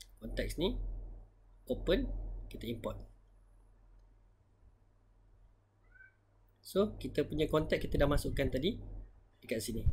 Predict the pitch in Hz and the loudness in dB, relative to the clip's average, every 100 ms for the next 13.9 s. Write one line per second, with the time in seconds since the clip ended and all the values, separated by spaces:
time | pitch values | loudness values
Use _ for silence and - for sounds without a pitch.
0 | 98 - - - - - _ - _ - | 2 -4 -6 -10 -20 -20 _ -20 _ -4
1 | 123 131 123 110 101 - - - - - | 2 4 4 0 -2 -8 -12 -14 -20 -20
2 | - - - - - - - _ _ _ | -20 -20 -20 -20 -20 -20 -20 _ _ _
3 | _ - - - 117 147 247 - - - | _ -20 -20 -20 -6 0 0 -2 -10 -4
4 | 123 123 127 - 120 120 104 113 110 - | 2 4 4 4 0 0 -2 -2 -4 -6
5 | - 208 214 - - - 175 170 131 110 | 2 4 4 0 -16 -4 6 8 8 4
6 | 120 139 180 - 151 160 160 180 - - | 2 4 4 4 4 4 4 0 -2 4
7 | 160 156 160 - - 202 233 151 226 - | 4 6 4 2 4 4 6 4 2 0
8 | - - 127 175 165 127 127 120 - 101 | -8 -4 0 2 2 2 2 2 -2 -8
9 | - - - - - - - - - - | -8 -10 -8 -6 -8 -12 -18 -20 -20 -20
10 | - - - _ - - _ - - - | -20 -20 -20 _ -20 -20 _ -20 -20 -10
11 | - 147 170 214 - - - _ - 139 | 2 6 6 6 -4 -10 -14 _ 4 8
12 | 165 190 185 165 165 156 165 160 160 160 | 10 8 6 2 0 -2 4 4 6 6
13 | 156 156 160 151 147 147 135 180 | 6 8 8 8 8 8 6 4